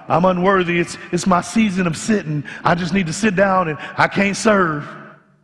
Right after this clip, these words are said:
Come on, somebody. And God is like, "Girl, get up. I've overcome the world.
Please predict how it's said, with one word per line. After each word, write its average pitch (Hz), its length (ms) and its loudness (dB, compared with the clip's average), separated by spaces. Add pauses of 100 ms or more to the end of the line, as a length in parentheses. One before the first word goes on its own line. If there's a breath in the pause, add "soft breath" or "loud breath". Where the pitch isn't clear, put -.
(1600)
Come 151 100 2
on, 185 140 2
somebody. 131 440 0 (1400)
And 180 80 -6
God 208 200 4
is 175 80 -4
like, 175 160 0
"Girl, 220 180 2
get 262 160 0
up. 170 200 0 (2500)
I've 214 200 4
overcome 190 320 2
the 180 80 0
world. 185 300 2